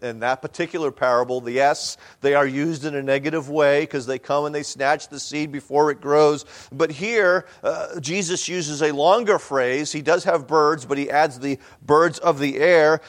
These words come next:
And what we see, if we're paying attention to the Old Testament, is that this language, this phraseology,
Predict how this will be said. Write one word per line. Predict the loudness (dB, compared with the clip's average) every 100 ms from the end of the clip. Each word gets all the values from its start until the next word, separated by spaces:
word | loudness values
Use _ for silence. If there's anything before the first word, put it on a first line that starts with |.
| -8
And | -2 0
what | -2
we | -4
see, | -6 -6 -4
if | -2 0
we're | -2
paying | -2 -4 -6
attention | -6 -6 -6 -8
to | -8
the | -8
Old | -2 0 0
Testament, | -2 -2 -2 -6 -6 -4 -6 -12 _ _ _ _ _ _ _ -16 -6
is | 0
that | 2 2
this | 0 0
language, | 0 2 0 0 0 -2 -6
this | -6 -8
phraseology, | -4 -4 -4 -4 0 4 4 2 0 -4 -6